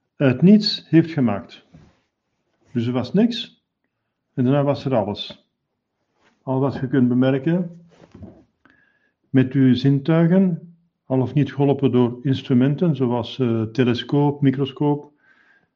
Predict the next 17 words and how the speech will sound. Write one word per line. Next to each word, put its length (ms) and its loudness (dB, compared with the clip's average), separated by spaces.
enzovoort. 560 -2
<clears throat> 560 6
En 140 6
alles 200 4
wat 180 2
je 80 2
niet 140 6
kunt 180 4
zien, 360 4
zoals, 460 -4
eh, 80 0
uw 100 2
verstand 360 2
kunt 160 0
je 100 0
niet 140 4
zien, 540 2